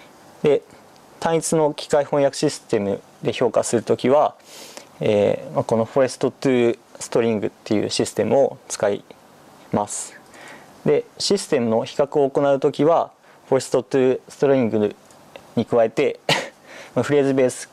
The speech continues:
機械翻訳と、まあ、階層的フレーズベースのシステムを使って比較します。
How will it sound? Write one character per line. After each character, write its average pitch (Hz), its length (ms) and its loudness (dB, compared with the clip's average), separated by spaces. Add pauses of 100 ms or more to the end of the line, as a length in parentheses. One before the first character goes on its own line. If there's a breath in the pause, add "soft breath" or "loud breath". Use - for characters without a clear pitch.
(100)
機 - 100 -20
械 127 160 2
翻 117 180 0
訳 - 300 -4 (320)
と、 160 220 0 (500 loud breath)
ま 127 60 -2
あ、 - 20 -2
階 143 160 0
層 147 160 -2
的 139 240 -4
フ 135 140 0
レ 135 80 6
ー 127 40 2
ズ 131 120 -2
ベ 123 160 2
ー - 20 0
ス 107 280 -2 (420)
の 120 100 2
シ 123 180 0
ス - 100 -4
テ 104 120 0
ム 101 200 -6 (600 loud breath)
を 127 100 2
使 - 140 -4
っ 110 80 -2
て - 340 0
比 - 100 -10
較 - 180 -4
し - 180 -4
ま 101 200 -4
す。 - 340 -8